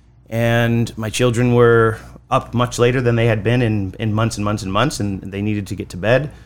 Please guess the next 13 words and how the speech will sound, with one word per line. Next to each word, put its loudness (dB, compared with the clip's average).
Uh, -4
so -2
I 4
stopped 0
at 0
a 0
stoplight. 0
There -2
was -2
a -6
car 2
behind 0
me. -2